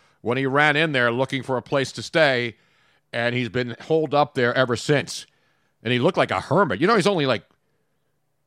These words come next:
he's not even fifty years old. The dude looks like he's a hundred. But I guess if you had to stay in the Ecuadorian embassy and couldn't leave, although he did have visits from, uh,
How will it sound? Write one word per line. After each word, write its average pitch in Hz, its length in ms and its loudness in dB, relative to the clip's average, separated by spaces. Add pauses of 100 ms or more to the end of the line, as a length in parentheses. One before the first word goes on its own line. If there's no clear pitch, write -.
(100)
he's 190 100 -4
not 226 100 2
even 139 200 -2
fifty 190 260 0
years 143 200 0
old. 160 240 4
The 101 60 -6
dude 185 320 0
looks 156 180 -4
like 151 140 -4
he's 117 100 -6
a 113 80 0
hundred. 165 540 -2 (400)
But 160 100 -2
I 170 60 2
guess 170 200 0
if 156 120 -4
you 190 100 0
had 170 140 4
to 139 80 -4
stay 143 240 0
in 131 80 2
the 127 80 -2
Ecuadorian 135 640 0
embassy 131 500 -4
and 113 80 -10
couldn't 120 300 -6
leave, 123 340 -6 (260)
although 170 260 0
he 202 140 -2
did 233 200 0
have 202 220 0
visits 151 340 -4
from, 117 260 -6 (840)
uh, 87 340 -4